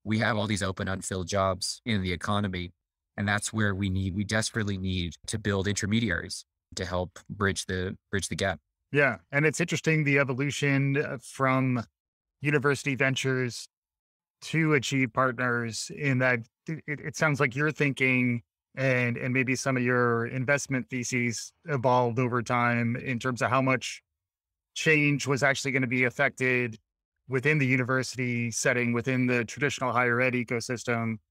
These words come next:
Speaker 2: versus outside. We do wanna get a little bit into the gap litter stuff 'cause that's
Speaker 1: Sure.
Speaker 2: spicy and entertaining.
Speaker 1: We haven't given up on universities. So we have an ed tech strategy as well, which is focused on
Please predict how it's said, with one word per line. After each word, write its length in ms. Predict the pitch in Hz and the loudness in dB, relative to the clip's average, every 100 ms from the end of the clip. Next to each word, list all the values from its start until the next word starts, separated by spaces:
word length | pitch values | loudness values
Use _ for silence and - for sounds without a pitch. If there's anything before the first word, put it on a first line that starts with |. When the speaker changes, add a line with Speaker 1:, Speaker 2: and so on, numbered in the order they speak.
| _ _ _ | _ _ _
Speaker 2:
versus 680 | 143 143 - 131 123 113 - - | 0 0 2 0 -2 -6 -10 -6
outside. 680 | 139 131 113 147 135 123 120 - _ _ _ - | 0 0 2 2 4 4 0 -4 _ _ _ -4
We 80 | 156 | 2
do 100 | 208 | 6
wanna 160 | 220 | 6
get 140 | 190 190 | 6 4
a 40 | |
little 200 | 175 185 | 4 4
bit 160 | 180 175 | 4 2
into 320 | 160 165 160 | 4 6 6
the 140 | 139 | 4
gap 300 | 120 156 165 | 0 2 2
litter 220 | 180 185 175 | 2 0 0
stuff 260 | - 190 - | 0 0 0
'cause 180 | 156 - | -4 0
that's 220 | 143 - | -2 2
Speaker 1:
Sure. 120 | 156 147 - | 2 0 -8
Speaker 2:
spicy 720 | - - 156 165 - 185 190 | -12 -4 0 0 -2 -2 -2
and 160 | 160 147 | 0 2
entertaining. 720 | 147 135 127 147 147 190 190 | 2 0 -2 0 2 2 2
Speaker 1:
We 60 | 151 | 2
haven't 240 | 143 143 | 2 2
given 240 | 127 120 127 | 0 2 2
up 120 | 123 | 4
on 120 | 113 | 6
universities. 640 | 110 104 104 113 - 95 92 | 8 8 6 4 0 -4 -4
So 100 | 120 | 0
we 180 | 113 120 | 0 2
have 180 | 127 113 | 0 0
an 100 | 117 | -2
ed 160 | 113 | -2
tech 280 | - 123 - - | -2 -4 -6 -10
strategy 560 | - 127 107 107 101 | -2 2 2 2 -2
as 120 | 104 113 | -4 -2
well, 400 | 139 120 101 110 _ _ _ _ _ | 0 0 -2 -6 _ _ _ _ _
which 160 | 127 113 | -2 0
is 120 | 113 | 0
focused 400 | - 117 113 - | 2 0 0 0
on 220 | 110 104 | 2 2